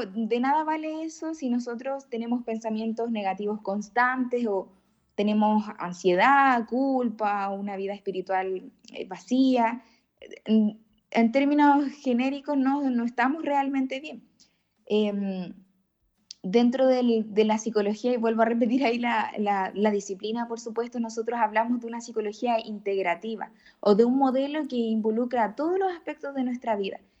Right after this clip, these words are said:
Y ahí se habla de que nosotros somos sistemas interconectados. Es decir, lo que ocurre en mi mente va a afectar a mi cuerpo y viceversa. Lo que ocurre a mi cuerpo va a afectar a mi mente, eh, lo espiritual también puede influir en las emociones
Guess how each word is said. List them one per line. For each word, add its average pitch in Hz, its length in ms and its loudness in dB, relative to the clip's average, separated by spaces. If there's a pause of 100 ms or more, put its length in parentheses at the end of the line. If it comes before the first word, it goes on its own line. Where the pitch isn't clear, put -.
(220)
Y 214 120 8
ahí 240 280 4
se 302 160 -2
habla 294 300 0
de 247 80 -4
que 240 280 -2
nosotros 254 460 -4
somos 269 420 2
sistemas 254 480 2
interconectados. 220 1080 0 (320)
Es 202 100 -2
decir, 233 400 4
lo 214 220 4
que 214 80 4
ocurre 247 260 2
en 285 100 2
mi 294 120 2
mente 339 560 0
va 208 160 4
a 220 60 4
afectar 233 380 0
a 247 60 2
mi 262 140 2
cuerpo 269 600 -4 (300)
y 202 100 -4
viceversa. 233 540 2
Lo 180 140 -2
que 175 80 -4
ocurre 185 300 -2
a 214 40 2
mi 220 160 0
cuerpo 262 500 0
va 185 100 4
a - 20 4
afectar 190 380 0
a - 20 -2
mi 220 160 2
mente, 254 640 0 (320)
eh, 196 480 2
lo 214 140 2
espiritual 226 760 0
también 226 400 0
puede 226 180 0
influir 226 440 2
en 226 80 2
las 226 140 0
emociones 254 1040 -2